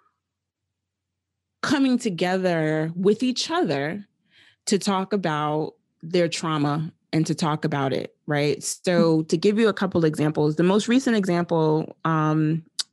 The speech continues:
Speaker 1: I watched the, so there's this, there's this podcast called I Am Athlete, and it is a podcast that's hosted by four, uh, ex-pro football players.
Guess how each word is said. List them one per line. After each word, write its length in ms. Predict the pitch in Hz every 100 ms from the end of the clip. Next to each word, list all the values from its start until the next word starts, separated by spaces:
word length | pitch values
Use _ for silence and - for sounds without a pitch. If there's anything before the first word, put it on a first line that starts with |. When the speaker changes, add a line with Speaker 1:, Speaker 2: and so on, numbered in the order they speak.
| 175 170
Speaker 1:
I 80 | 175
watched 360 | 175 202 202 -
the, 420 | 185 170 160 160 - - -
so 160 | 196
there's 200 | 190 214
this, 200 | 247 214
there's 200 | 196 196
this 120 | 202
podcast 560 | - 180 165 170 156 156
called 220 | 165 147
I 140 | - 156
Am 100 | 143
Athlete, 480 | 143 151 127 131 - _ _ - - - - - _ -
and 640 | 160 160 160 156 151 147 -
it 280 | 170 170 -
is 760 | 170 170 165 160 156 151 - - _ -
a 180 | 165 156
podcast 680 | - 185 180 - 180 160 156
that's 180 | 156 -
hosted 640 | 185 175 - 170 156 156
by 280 | 156 151 151
four, 960 | - - 165 170 170 170 160 160 160 _ _ _ _ _
uh, 240 | 160 156 131 -
ex-pro 760 | 165 - - 170 156 156 151 - _
football 320 | 180 - 131
players. 500 | 131 - - 160